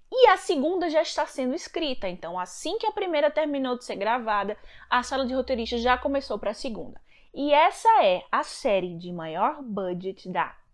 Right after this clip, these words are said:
história. Superou Game of Thrones, tá? Que tinha esse pódio até o momento.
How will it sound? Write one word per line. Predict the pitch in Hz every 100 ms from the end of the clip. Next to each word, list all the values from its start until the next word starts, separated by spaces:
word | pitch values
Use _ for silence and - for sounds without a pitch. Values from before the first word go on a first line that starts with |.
| _
história. | 262 285 - - - - - 175 139 - _ _ _ _ _
Superou | - - 311 320 262 226 240
Game | 208 196 185
of | 180 -
Thrones, | - 156 160 381 - - _
tá? | - 156 254 - - - _ _ _
Que | 208
tinha | - 220 208 208
esse | - 226
pódio | - 170 180
até | 175 156
o |
momento. | 170 226 190 180